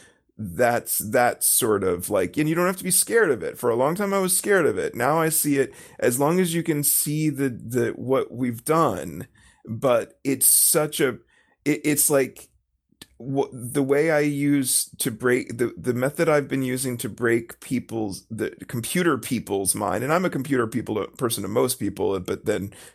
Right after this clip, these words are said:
to real computer people, I'm an artist. It's, it's part of the frustration. But to, to the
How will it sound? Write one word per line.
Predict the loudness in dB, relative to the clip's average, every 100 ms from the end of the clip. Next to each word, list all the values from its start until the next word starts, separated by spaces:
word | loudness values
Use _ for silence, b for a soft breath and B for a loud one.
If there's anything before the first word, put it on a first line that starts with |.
| -4
to | -2 -2 -6
real | 0 0 0
computer | -4 -4 -4
people, | -4 -6 -4 -4
I'm | -4 -6
an | -6
artist. | -4 -4 -4 -6 -8 -8
It's, | -10 -8 -10 -12
it's | -12 -10 -10 -12 _ -20 -18 -18 -14
part | -8 -6
of | -6 -10
the |
frustration. | -16 -14 -8 -4 -4 -6 -8 -8 -12 -14 B B B B
But | 0 0 0
to, | -2 0 0
to | -4 -4 -2
the | 0